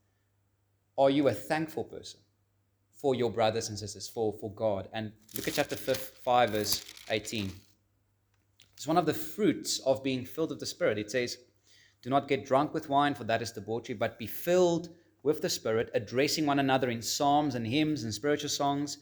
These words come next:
singing and making melody to the Lord with your heart, giving thanks always and for everything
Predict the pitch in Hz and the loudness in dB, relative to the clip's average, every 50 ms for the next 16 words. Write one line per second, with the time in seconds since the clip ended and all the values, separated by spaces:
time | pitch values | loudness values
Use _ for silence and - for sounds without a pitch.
0 | _ - - - - - - - - 165 170 160 156 151 135 131 127 127 - 131 | _ -20 -20 -10 -4 -2 -2 0 2 2 4 4 4 4 6 4 2 2 0 -2
1 | 120 117 131 139 151 139 - - 135 117 117 117 120 127 131 113 110 - - 104 | 0 2 2 4 4 2 0 0 -2 -4 -2 0 2 0 0 -2 -4 -10 -10 -12
2 | 101 101 120 131 139 - - - - _ _ _ _ _ _ _ _ - - 151 | -8 -2 0 0 0 0 -2 -10 -20 _ _ _ _ _ _ _ _ 0 4 4
3 | 175 170 214 214 214 208 208 - - - 180 175 175 175 180 175 - - - - | 6 6 6 4 4 2 0 -2 0 2 4 4 4 2 0 0 0 0 0 0
4 | - - _ _ - 180 190 196 208 185 147 127 123 127 131 143 156 151 - - | -2 -8 _ _ 2 6 8 8 10 10 10 8 8 8 6 4 2 2 -2 -4
5 | - - - - _ _ _ _ _ - 156 170 175 180 175 - - 180 180 175 | -4 -8 -14 -20 _ _ _ _ _ 0 4 6 6 6 4 4 4 4 4 6
6 | 175 - 190 196 175 175 190 185 165 - - 147 123 101 92 87 | 6 6 6 6 6 6 4 2 2 2 0 -2 -2 -2 -4 -10